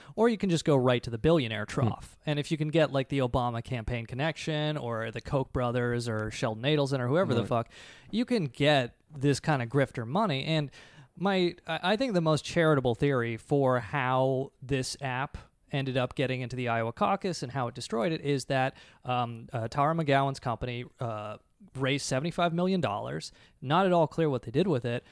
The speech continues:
Speaker 1: So they just, uh, you know, they got Reid Hoffman and all these other Silicon Valley assholes. Uh, apparently Steven Spielberg gave them some money as well.
Speaker 2: <laughs>
Speaker 1: Uh,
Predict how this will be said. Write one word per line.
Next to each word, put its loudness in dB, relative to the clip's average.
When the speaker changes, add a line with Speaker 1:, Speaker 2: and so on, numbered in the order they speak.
Speaker 1:
So -2
they 0
just, -6
uh, 0
you -4
know, -6
they -4
got -2
Reid 0
Hoffman 0
and -6
all -2
these -2
other -2
Silicon -4
Valley 0
assholes. 0
Uh, -2
apparently -2
Steven -6
Spielberg -2
gave -4
them -6
some -6
money 0
as -2
well. 2
Speaker 2:
<laughs> 0
Speaker 1:
Uh, 4